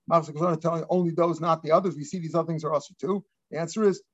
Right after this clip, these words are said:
these are only usher Rabbanan, across Machta B'Alma. This whole drush was, like we mentioned before, it's across Machta B'Alma. Now,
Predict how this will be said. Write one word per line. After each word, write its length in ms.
these 240
are 80
only 200
usher 240
Rabbanan, 520
across 340
Machta 300
B'Alma. 420
This 160
whole 160
drush 320
was, 80
like 160
we 80
mentioned 300
before, 160
it's 80
across 220
Machta 180
B'Alma. 200
Now, 240